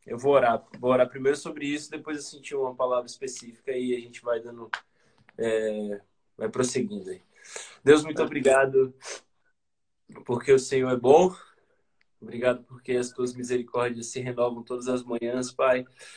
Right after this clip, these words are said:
Isso é a causa de não sermos consumidos.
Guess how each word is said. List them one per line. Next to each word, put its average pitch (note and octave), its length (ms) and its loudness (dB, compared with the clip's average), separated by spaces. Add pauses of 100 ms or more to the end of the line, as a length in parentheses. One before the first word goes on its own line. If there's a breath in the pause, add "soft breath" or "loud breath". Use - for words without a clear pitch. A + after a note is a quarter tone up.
(300 loud breath)
Isso B2 280 0
é B2 60 4
a A#2+ 60 -2
causa B2 260 2
de A#2+ 100 -8
não B2 100 -4
sermos B2 340 -4
consumidos. C3 920 -2